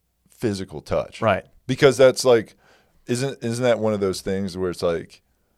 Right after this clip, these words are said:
Speaker 1: y-, you know what I'm talking about with the
Speaker 2: The love languages?
Speaker 1: Yeah, the love languages.
Speaker 2: Right.
Speaker 1: Yeah. Yeah.
Speaker 2: Like what girls always put on their Hinge pro-, profiles.
Speaker 1: Mm-hmm.
Speaker 2: Quality time.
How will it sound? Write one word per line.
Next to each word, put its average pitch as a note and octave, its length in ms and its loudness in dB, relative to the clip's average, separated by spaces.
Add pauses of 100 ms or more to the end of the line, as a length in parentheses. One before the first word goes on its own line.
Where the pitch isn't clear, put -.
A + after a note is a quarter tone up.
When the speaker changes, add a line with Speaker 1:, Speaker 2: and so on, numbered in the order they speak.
(500)
Speaker 1:
y-, - 160 -18
you G#2+ 80 -10
know G2 60 -4
what F#2+ 40 -2
I'm F2+ 40 -8
talking F#2 220 -2
about F#2 200 -4
with F2+ 160 -12
the D2+ 300 -4
Speaker 2:
The C3+ 120 2
love A#2+ 420 0
languages? A#2+ 720 -2
Speaker 1:
Yeah, A#2 180 10
the F#2 120 0
love G#2 320 8
languages. D#2 720 -6
Speaker 2:
Right. G#2+ 260 0 (200)
Speaker 1:
Yeah. D#2+ 200 -2 (1300)
Yeah. F#2 200 -2
Speaker 2:
Like C3 80 0
what C3 160 -2
girls B2 400 6
always A2+ 300 4
put B2 260 0
on A2 200 0
their G2+ 340 -4 (480)
Hinge C3 440 -4
pro-, A#2+ 320 4 (160)
profiles. A#2+ 720 2
Speaker 1:
Mm-hmm. D#2+ 260 -8 (260)
Speaker 2:
Quality F3+ 600 0
time. C#3+ 760 -6